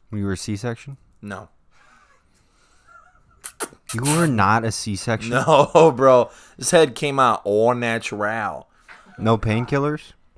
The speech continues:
Speaker 2: Oh, I'm sure there was an inordinate amount of painkillers taken to, to, to release my mother from the burden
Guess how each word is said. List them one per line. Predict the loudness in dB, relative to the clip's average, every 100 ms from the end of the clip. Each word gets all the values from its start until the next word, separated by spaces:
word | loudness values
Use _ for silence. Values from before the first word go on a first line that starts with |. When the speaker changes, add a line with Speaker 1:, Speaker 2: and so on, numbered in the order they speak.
| -18 -14 -14 -12 -14 -6
Speaker 2:
Oh, | -2
I'm | -2 -4
sure | -6 -4 -2 -2 -6 -14 -6
there | -2
was | 0 -2 -4 -10 -14 -14 _ _ _ _
an | -12 -8
inordinate | -6 0 4 6 6 2 -10 -18 -10
amount | -6 -2 -2
of | -4
painkillers | -6 -8 -8 -8 -8 -8 -10
taken | -14 -14 -16 -20 -20 -20 -20 -20 -20 -20 -18
to, | -12 -12
to, | -10 -12
to | -10 -8 -6
release | -4 -4 -6 -6
my | -8
mother | -6 -6 -6
from | -8 -12
the |
burden | -12 -8 -2 0 0 -2 -12